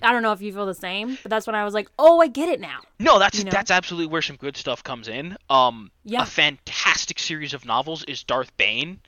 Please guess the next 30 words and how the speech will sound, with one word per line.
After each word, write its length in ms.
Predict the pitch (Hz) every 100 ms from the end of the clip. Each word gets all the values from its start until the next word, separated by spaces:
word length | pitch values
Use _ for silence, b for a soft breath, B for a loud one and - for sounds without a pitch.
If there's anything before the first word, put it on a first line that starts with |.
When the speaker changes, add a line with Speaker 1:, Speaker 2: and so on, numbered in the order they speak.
| _ _ _ _ _ _
Speaker 2:
the 80 | 151
guy 220 | 151 147
who 160 | 143 156
cre- 120 | -
Speaker 1:
Darth 240 | 233 269 208 - -
Bane? 400 | 190 220 269 403 480
Speaker 2:
Yeah, 120 | 156
Darth 260 | - 180 -
Bane. 280 | 156 139 104
He 160 | 185
creates 540 | 180 - 196 165 175 -
the 100 | 160
rule 480 | 135 143 139 143 135
of 340 | 131 117 - _ _ -
it's 140 | 143 -
called 220 | 170 160
the 80 | 147 131
Rule 260 | 135 147
of 120 | 139 -
Two, 360 | - 131 175 208 B B B
and 160 | 139 147
that's 240 | 160 -
what, 120 | 165 - -
that's 260 | 151 -
what 120 | 190 -
the 80 |
Sith 340 | 160 - 156 -
follow 720 | - 127 117 131 151 185 220 b b b _
up 220 | 143 156 -
until 840 | 156 139 - 147 135 131 131 120